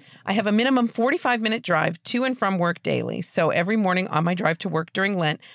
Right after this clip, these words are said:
I've listened to your podcast starting at episode one. This morning, I just finished episode forty. And as you can tell, I have listened to a few extra, depending on the day, I, as able. Catholic podcasts like yours have transformed my Lenten season.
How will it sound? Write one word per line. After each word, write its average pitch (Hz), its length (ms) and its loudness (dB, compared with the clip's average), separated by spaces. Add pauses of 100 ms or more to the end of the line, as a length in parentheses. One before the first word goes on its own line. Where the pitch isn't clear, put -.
(120)
I've 185 160 0
listened 247 320 -2
to 254 80 -4
your 220 80 0
podcast 165 460 -2
starting 214 340 0
at 208 140 -2
episode 185 460 0
one. 160 440 -2 (300)
This - 240 -6
morning, 262 400 0
I 180 100 0
just 214 240 -4
finished 196 300 -4
episode 190 400 -4
forty. 240 580 0 (340)
And 208 220 0
as 196 180 2
you 208 80 0
can 320 160 -4
tell, 160 300 0
I 185 60 0
have 190 160 -2
listened 214 320 -2
to 226 120 -2
a 208 60 -4
few 202 400 -4
extra, 143 400 -4
depending 180 400 -4
on 175 120 -2
the 165 60 -2
day, 139 300 -2 (140)
I, 135 140 -2
as 147 220 -4
able. 170 320 -8 (460)
Catholic 302 340 -2
podcasts 220 480 0
like 226 200 0
yours 151 300 0
have 180 140 -4
transformed 175 760 0
my 156 160 2
Lenten 156 400 0
season. - 420 -6